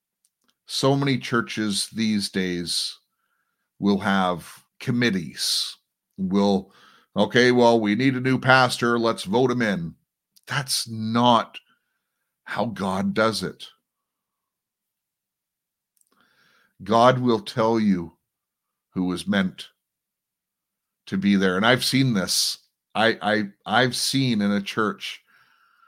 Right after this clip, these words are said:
where one of the elders orchestrated himself to become the pastor. And, and he's not a bad man. Um,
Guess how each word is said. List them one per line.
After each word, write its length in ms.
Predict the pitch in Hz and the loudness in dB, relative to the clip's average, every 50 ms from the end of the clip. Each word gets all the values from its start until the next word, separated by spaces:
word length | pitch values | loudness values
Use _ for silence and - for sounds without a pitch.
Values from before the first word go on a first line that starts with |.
| _ _ _ | _ _ _
where 180 | - 104 104 104 | -2 -2 0 0
one 200 | 104 113 120 123 | 0 0 0 0
of 80 | 117 | 0
the 180 | 110 113 113 110 | 0 0 0 2
elders 760 | 110 120 120 120 104 104 104 98 98 98 98 - - - - _ _ _ _ _ _ _ _ _ _ | 2 4 4 4 2 2 2 2 2 0 0 -2 -4 -6 -8 _ _ _ _ _ _ _ _ _ _
orchestrated 800 | - 120 123 120 123 - 113 104 - - - 110 104 104 101 98 | 0 0 0 0 0 -4 -6 -6 -6 -4 -4 -2 -2 -2 -2 -4
himself 960 | 98 101 104 101 104 98 - - 113 104 101 95 - - - - - - _ _ _ _ _ _ _ _ | -2 -2 -2 -2 0 -2 -2 0 2 2 2 0 -2 -6 -18 -20 -20 -20 _ _ _ _ _ _ _ _
to 120 | - 113 | -8 -4
become 600 | 98 95 95 - - 110 98 95 95 92 90 90 95 | -4 -4 -4 -2 -2 -2 0 0 0 -2 -4 -6 -16
the 60 | - | -18
pastor. 600 | 82 - 101 92 87 82 - - - 85 71 65 _ _ _ _ _ _ _ _ _ _ _ _ _ _ _ _ _ _ _ _ _ _ _ _ _ _ _ _ _ _ _ _ | -10 -4 -2 -2 -2 -2 -6 -10 -12 -14 -14 -16 _ _ _ _ _ _ _ _ _ _ _ _ _ _ _ _ _ _ _ _ _ _ _ _ _ _ _ _ _ _ _ _
And, 480 | 92 104 104 101 101 101 98 95 - - _ _ _ _ _ _ _ | -2 0 2 2 4 2 2 0 -2 -12 _ _ _ _ _ _ _
and 260 | - 104 101 - - - - | -4 -2 -2 -2 -4 -4 -2
he's 440 | - 233 254 226 196 180 147 117 110 | 0 0 0 2 0 0 0 0 2
not 180 | 131 123 120 | 4 4 4
a 40 | 110 | 4
bad 340 | 98 98 110 101 98 95 90 | 2 2 2 2 2 0 -2
man. 440 | 104 107 104 104 117 135 156 160 156 _ _ _ _ _ _ _ | -2 -2 -2 -2 -2 -2 -4 -6 -8 _ _ _ _ _ _ _
Um, 420 | 104 101 95 92 90 85 82 82 | 0 0 2 0 -2 -4 -8 -12